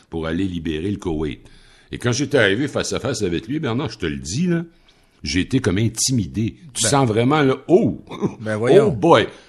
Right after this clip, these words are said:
Speaker 2: Luc Lavoie intimidé ?
Speaker 1: Ouais, c'est, c'est, je t'avoue
Speaker 2: C'est,
Speaker 1: que c'est
Speaker 2: c'est,
Speaker 1: rare
Speaker 2: c'est,
Speaker 1: que ça m'arrive, mais
Speaker 2: ben
Speaker 1: lui,
Speaker 2: ouais.
Speaker 1: là,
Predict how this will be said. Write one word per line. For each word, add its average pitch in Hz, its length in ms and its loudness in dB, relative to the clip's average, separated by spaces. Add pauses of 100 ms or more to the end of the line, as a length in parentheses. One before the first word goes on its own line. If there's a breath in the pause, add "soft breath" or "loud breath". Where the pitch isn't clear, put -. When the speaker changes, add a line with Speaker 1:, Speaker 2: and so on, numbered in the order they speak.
(200 loud breath)
Speaker 2:
Luc 196 220 2
Lavoie 185 300 2
intimidé ? 160 600 -2 (340 soft breath)
Speaker 1:
Ouais, - 160 0
c'est, 139 240 0
c'est, 135 260 0
je - 120 -2
t'avoue 123 180 4
Speaker 2:
C'est, 143 100 4
Speaker 1:
que 127 40 2
c'est 135 200 6
Speaker 2:
c'est, 123 60 8
Speaker 1:
rare 139 200 12
Speaker 2:
c'est, 120 60 6
Speaker 1:
que - 60 -2
ça 131 120 6
m'arrive, 151 380 4
mais 147 140 4
Speaker 2:
ben 135 180 2
Speaker 1:
lui, 214 80 2
Speaker 2:
ouais. 156 100 4
Speaker 1:
là, 170 280 2